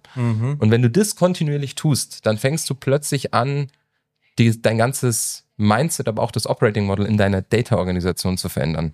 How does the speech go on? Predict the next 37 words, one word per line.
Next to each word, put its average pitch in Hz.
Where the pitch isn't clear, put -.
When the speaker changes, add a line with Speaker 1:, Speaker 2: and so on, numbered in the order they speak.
Speaker 1:
Mhm. 123
Speaker 2:
Und 208
davon 131
waren 113
wir 107
halt 104
felsenfest 117
überzeugt. 101
Speaker 1:
Ah, 113
okay. 110
Speaker 2:
Wenn 98
man 101
das 165
systematisch 113
tut, 110
dann 127
Speaker 1:
Ja. 127
Speaker 2:
veränderst 127
du 120
deine 113
Wertstellung 107
auch 107
als -
Datenorganisation 98
in 131
der, 110
in 104
der 92
Corporate, 95
weil 98
du 110
wirst 135
plötzlich 120
halt 107
nicht 131
nur 123
als, 104